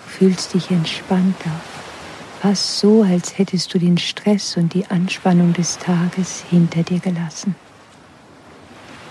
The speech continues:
Und in der Tat, wenn du dich umdrehst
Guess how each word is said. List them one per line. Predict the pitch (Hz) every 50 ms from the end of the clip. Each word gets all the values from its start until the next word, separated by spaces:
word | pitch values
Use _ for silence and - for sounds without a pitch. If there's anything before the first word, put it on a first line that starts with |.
| - - - - - - - - - - - - - - - - - - - - - - - - - - - - - - - - - - - - - - - -
Und | - 170 160 175
in | - 185 170 165
der | 185 202 202 -
Tat, | - - - 180 175 160 156 - - - - - - - - - - - - - - - - -
wenn | 147 147 147
du | 156
dich | 160 - 165 147 - - -
umdrehst | 220 226 240 240 - - - - 165 139 147 - - - -